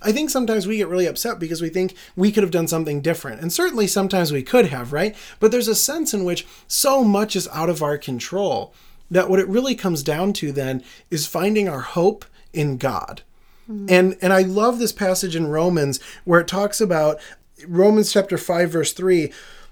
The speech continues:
Speaker 1: it says, "Not only so, but we also rejoice in our sufferings," which is a weird thing to say, right? We rejoice in our sufferings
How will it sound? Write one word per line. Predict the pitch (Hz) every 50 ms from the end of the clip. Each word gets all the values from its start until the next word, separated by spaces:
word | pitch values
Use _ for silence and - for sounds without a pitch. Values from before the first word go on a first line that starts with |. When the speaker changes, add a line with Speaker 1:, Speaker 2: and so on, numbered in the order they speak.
| - - -
Speaker 1:
it | - 180
says, | 170 214 202 185
"Not | 214 233 254 294
only | 320 302 269 240
so, | - - - 220 220 220
but | 190 196 - 180
we | 196 196
also | - - 214 262 254 - 285
rejoice | 262 220 190 170 151 147 160 180 196 226 240 - -
in | 214 190
our | 180
sufferings," | 170 - - 233 247 262 254 - 214 175 143 135 135
which | 185 190 214
is | 208
a | 214 208
weird | 202 220 240 247 233 208
thing | 220 220 208 196
to | 170 147
say, | - - 233 220 170 147
right? | 143 147 170 202 226
We | 208 180 175
rejoice | 170 170 170 160 160 160 156 160 190 190 170
in | 175
our |
sufferings | 156 - 208 208 196 160 -